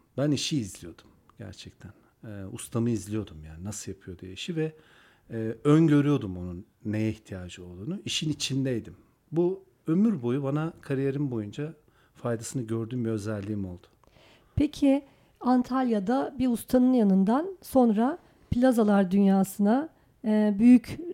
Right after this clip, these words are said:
Speaker 2: reklam ajanslarının içinde grafik sanatçısı olarak çalışmaya başladın. Kendi ajansını kurana kadarki dönemde de pek çok kez mülakata girdiğini tahmin ediyorum.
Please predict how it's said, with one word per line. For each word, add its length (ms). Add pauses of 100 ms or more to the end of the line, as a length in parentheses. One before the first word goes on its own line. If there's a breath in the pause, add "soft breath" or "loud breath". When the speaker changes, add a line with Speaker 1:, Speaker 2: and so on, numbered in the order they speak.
Speaker 2:
reklam 340
ajanslarının 560
içinde 260
grafik 340
sanatçısı 500
olarak 280
çalışmaya 520
başladın. 520 (480 soft breath)
Kendi 400
ajansını 680
kurana 340
kadarki 480
dönemde 420
de 60
pek 220
çok 200
kez 200
mülakata 580
girdiğini 440
tahmin 340
ediyorum. 440